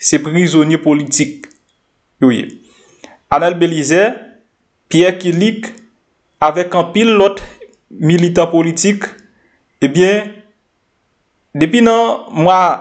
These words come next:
avril de mil venteyen, avoka Anel Belize a li menm li te adrese l avèk prezidan kou dapèl la nan Pòtoprens. Ebyen,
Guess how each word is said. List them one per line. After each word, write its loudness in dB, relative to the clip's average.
avril -2
de 2
mil -4
venteyen, 2
avoka 0
Anel -4
Belize 0
a 2
li -8
menm 0
li -4
te 0
adrese 0
l 0
avèk -2
prezidan 0
kou 0
dapèl 0
la 2
nan -6
Pòtoprens. -2
Ebyen, 0